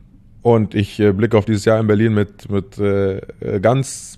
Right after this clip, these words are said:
positiven Erinnerungen zurück. Es hat mir, ist mir auch sehr schwer gefallen, da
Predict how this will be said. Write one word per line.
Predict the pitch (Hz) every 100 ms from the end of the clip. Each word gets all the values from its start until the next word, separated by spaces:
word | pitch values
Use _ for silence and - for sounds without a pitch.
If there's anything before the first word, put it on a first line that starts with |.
| 113
positiven | 131 127 120 127 123
Erinnerungen | 107 117 127 117 117
zurück. | - 110 120
Es | 107
hat | 113 123
mir, | 113
ist | 110 117
mir | 127
auch | 110
sehr | 117
schwer | 120 120
gefallen, | 127 120 113 107
da | 101 101 98